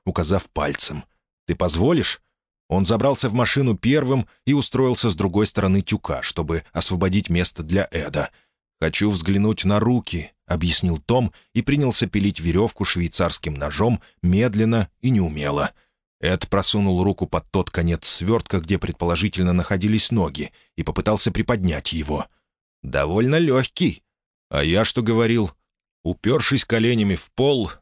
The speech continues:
Том поддел верёвку снизу, пытаясь перепилить её с помощью миниатюрной пилы своего ножа.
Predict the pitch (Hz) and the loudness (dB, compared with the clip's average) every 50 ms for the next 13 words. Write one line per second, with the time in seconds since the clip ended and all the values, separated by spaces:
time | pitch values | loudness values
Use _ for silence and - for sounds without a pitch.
0 | _ _ _ - 120 127 123 110 - - 98 92 78 78 82 90 113 113 101 85 | _ _ _ -2 0 0 2 0 -2 -2 -2 -2 -2 -4 -2 0 0 2 2 2
1 | 90 95 98 104 95 - - 92 - - - 104 127 143 127 95 120 101 - - | 0 0 0 0 -2 -2 -2 -2 -2 0 0 0 0 0 2 0 0 -2 -2 -4
2 | _ - 104 - 104 104 101 98 - - 107 101 90 - 95 90 101 104 - 90 | _ -4 -2 0 2 2 2 2 0 0 0 -2 0 0 0 0 0 0 0 0
3 | 92 92 90 - - - 87 87 87 87 - - 87 85 85 82 82 80 78 - | 0 0 0 0 0 -2 0 0 0 0 0 0 0 0 2 2 0 0 -2 -2
4 | - 98 87 85 87 82 76 - 85 78 80 87 82 - - 85 78 78 71 80 | -2 -2 0 0 0 -2 -2 -4 -4 -4 -2 -2 0 0 0 -2 -4 -4 -4 -4
5 | 82 80 80 73 76 76 73 - - - | -2 -2 0 0 0 -2 -2 -4 -6 -8